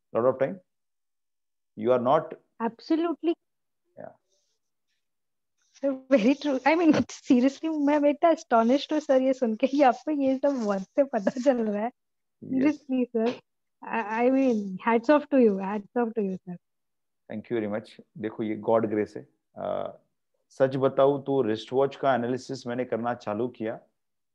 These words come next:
Speaker 1: अ, luckily मुझको पता चला कि ऐसा कुछ होता है।
Speaker 2: हम्म, हम्म।
Speaker 1: और आप जैसे ही स्टूडेंट्स आए जिंदगी में, जिनको मैंने सिखाया, उन्होंने
Speaker 2: हम्म,
Speaker 1: प्रश्न
Speaker 2: हम्म।
Speaker 1: पूछे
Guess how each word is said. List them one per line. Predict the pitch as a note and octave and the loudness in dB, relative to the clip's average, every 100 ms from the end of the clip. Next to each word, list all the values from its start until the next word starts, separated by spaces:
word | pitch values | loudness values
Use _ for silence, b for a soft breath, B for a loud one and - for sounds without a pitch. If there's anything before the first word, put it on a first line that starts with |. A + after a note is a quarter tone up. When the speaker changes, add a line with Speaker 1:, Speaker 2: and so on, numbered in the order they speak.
| _ _ - | _ _ -6
Speaker 1:
अ, | G#2 | -2
luckily | G#2+ A2 B2+ C3+ | -2 -2 -2 -4
मुझको | C3 A#2 B2 | -4 -6 -6
पता | A2+ A#2 | -4 -4
चला | A#2 A2+ | -4 -4
कि | A2+ | -4
ऐसा | G#2+ A2+ | -4 -8
कुछ | - | -8
होता | A#3+ A3 | -4 -2
है। | |
Speaker 2:
हम्म, | G3 | -2
हम्म। | F#3+ - _ _ _ _ _ - | -6 -10 _ _ _ _ _ -2
Speaker 1:
और | C3+ D#3 - | 0 0 -2
आप | C3 D3+ C#3+ | 0 0 0
जैसे | C#3+ C#3+ | -4 -4
ही | D3 F3 | -6 -6
स्टूडेंट्स | - - B2 D3 D#3+ - A#2+ | -8 -6 2 2 2 -4 0
आए | A2 A#2 | 2 2
जिंदगी | F2+ F#2+ G#2 A2+ A2 F#2+ | -2 -6 -2 -2 -2 -4
में, | - - _ _ _ _ - | -8 -16 _ _ _ _ -12
जिनको | A2 B2+ C3 | -6 -4 -2
मैंने | D3+ D#3 | -2 -2
सिखाया, | - A#2 - A#2 G#2 - _ _ _ _ _ C3+ | -6 -8 -4 -4 -4 -10 _ _ _ _ _ -6
उन्होंने | D3 F#3 | -4 -2
Speaker 2:
हम्म, | G#3+ | 0
Speaker 1:
प्रश्न | G3+ G3 | 0 -2
Speaker 2:
हम्म। | G#3 | -6
Speaker 1:
पूछे | D#3 A2 - - | -4 -6 -6 -12